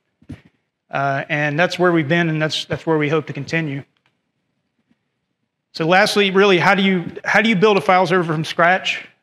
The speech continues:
Uh, yeah, how do you build a file server from scratch on H C I? We do it with great people, as Dan mentioned. Uh, we do it by leveraging and innovating on open source. Uh,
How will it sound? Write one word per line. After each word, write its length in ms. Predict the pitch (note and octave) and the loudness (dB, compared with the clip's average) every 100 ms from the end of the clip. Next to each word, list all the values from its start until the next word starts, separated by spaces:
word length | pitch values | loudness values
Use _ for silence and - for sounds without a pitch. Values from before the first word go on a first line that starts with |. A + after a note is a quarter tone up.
| _ _ _ | _ _ _
Uh, 500 | D3+ D3+ D#3 D#3 D3+ - _ _ _ _ | -6 -4 -2 -2 -4 -10 _ _ _ _
yeah, 300 | F3 F#3 - - _ _ - - | -2 0 -2 -6 _ _ -20 -4
how 100 | G3 | 0
do 60 | A3 | 2
you 40 | |
build 160 | G#3 G3 | 2 2
a 60 | |
file 200 | G3 G3 | 4 2
server 180 | E3 F#3 | 2 -2
from 160 | D3 D#3+ | -2 -4
scratch 360 | - E3 E3 | 0 2 2
on 120 | D#3+ D#3+ | 0 -2
H 160 | D#3 | -2
C 100 | D3+ | 0
I? 260 | D3+ D#3 - - - - | 2 2 -2 -12 -20 -6
We 80 | D3 | 0
do 140 | G3 | 2
it 20 | |
with 120 | F#3 | 2
great 220 | D#3 F3 E3+ | 2 0 0
people, 400 | D#3+ D#3+ D#3+ D3 | -2 -2 -6 -8
as 160 | E3+ C#3+ | -10 -6
Dan 260 | D3+ D3+ | -4 -4
mentioned. 400 | D3+ D3+ D#3+ D3+ C3+ _ _ _ _ _ - | -4 -4 -4 -6 -8 _ _ _ _ _ -4
Uh, 300 | C3+ C3+ C3+ | 0 2 2
we 120 | D#3 | 0
do 140 | E3 F3 | 2 2
it 60 | |
by 140 | E3 D#3+ | 2 4
leveraging 540 | F3 E3 D#3 E3 D#3+ | 2 2 0 0 -2
and 100 | D3+ | -2
innovating 420 | D#3+ D#3+ D#3+ D3+ | -2 0 0 0
on 140 | D3 C#3+ | -4 -4
open 240 | D3 C#3+ | -6 -8
source. 460 | - D#3+ F3+ - - - - - - | -4 -2 -2 -6 -14 -18 -20 -20 -10
Uh, 300 | C3+ C3+ | -6 -4